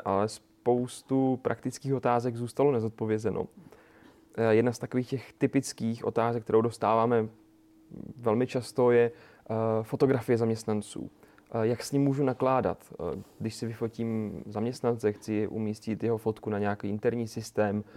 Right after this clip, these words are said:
nebo použít tu fotku na sociálních sítích.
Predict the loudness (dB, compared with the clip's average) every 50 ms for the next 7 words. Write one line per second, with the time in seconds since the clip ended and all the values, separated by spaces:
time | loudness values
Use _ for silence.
0 | -20 -20 -10 -6 0 2 2 2 2 0 -2 -2 -4 -6 -6 -8 -6 -6 -8 -8
1 | -6 -4 -2 0 0 0 0 0 0 -2 -4 -4 -6 -12 -6 0 2 2 2 2
2 | 0 -4 -6 -6 -6 -6 -6 -6 -4 -4 -4 -6 -8 -14